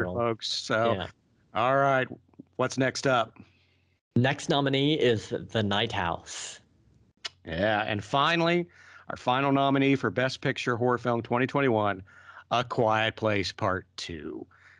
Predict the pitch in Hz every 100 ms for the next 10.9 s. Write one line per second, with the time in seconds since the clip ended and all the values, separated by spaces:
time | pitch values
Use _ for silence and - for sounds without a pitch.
0 | _ _ 92 90 82 82 - 107 117 127
1 | 120 143 202 180 143 - - 156 151 147
2 | 147 147 147 - - - 127 - 123 131
3 | 170 139 135 160 - 143 135 135 143 135
4 | 131 131 135 131 131 131 131 - - _
5 | 117 110 - 113 107 107 - 127 143 120
6 | 117 110 101 110 107 - - 110 92 87
7 | 87 - - - 104 - 120 107 101 101
8 | 101 95 95 92 90 90 92 101 87 87
9 | - 95 92 123 120 123 113 104 117 107
10 | 107 104 101 - 110 104 104 101